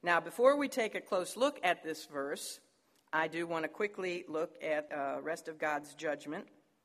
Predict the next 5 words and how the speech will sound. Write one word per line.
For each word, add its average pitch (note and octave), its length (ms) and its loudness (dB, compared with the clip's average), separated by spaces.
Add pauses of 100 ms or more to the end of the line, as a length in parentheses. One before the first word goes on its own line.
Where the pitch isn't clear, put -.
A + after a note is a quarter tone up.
on C#3+ 420 -6 (200)
Eve E3+ 500 -6 (1040)
and D#3+ 160 -8
Adam D3+ 520 -4
and, C3+ 240 -6